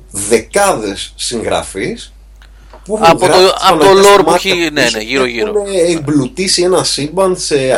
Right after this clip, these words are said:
Speaker 1: βαθμό που δεν υπάρχει άλλο. Δηλαδή, αυτοί που, οι οποίοι παρακολουθούν, ε, το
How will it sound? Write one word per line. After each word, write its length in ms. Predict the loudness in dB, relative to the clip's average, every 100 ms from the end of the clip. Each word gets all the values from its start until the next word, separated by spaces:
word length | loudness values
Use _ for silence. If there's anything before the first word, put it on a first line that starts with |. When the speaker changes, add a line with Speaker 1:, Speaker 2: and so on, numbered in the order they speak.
| -4 -10
Speaker 1:
βαθμό 380 | -2 -2 0 -6
που 140 | -4
δεν 140 | -4 -2
υπάρχει 440 | 0 -2 -2 -2
άλλο. 340 | 0 0 -4 -12 -20 -20 -20 -20 -20 -20 -20 -20 -20 -20 -20 -20 -20 -20 -20 -20 -6
Δηλαδή, 280 | -4 0 0
αυτοί 260 | 0 -2
που, 80 | 0
οι 40 |
οποίοι 200 | 2 2
παρακολουθούν, 800 | 2 0 0 -4 -6 -8 -6 -4
ε, 220 | -2 -2 -2
το 160 | -4